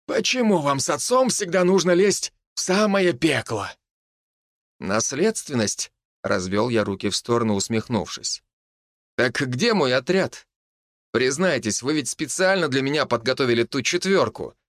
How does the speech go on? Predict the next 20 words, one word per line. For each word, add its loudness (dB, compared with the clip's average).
практически -6
искренне 0
улыбнулся -2
я. -4
«Идём, 0
познакомлю 2
тебя 0
с -2
ними», 0
выдохнул 2
настоятель, 2
махнув 0
мне 2
рукой, 2
«и 2
сразу 2
введу 2
в -6
курс 2
дела. 2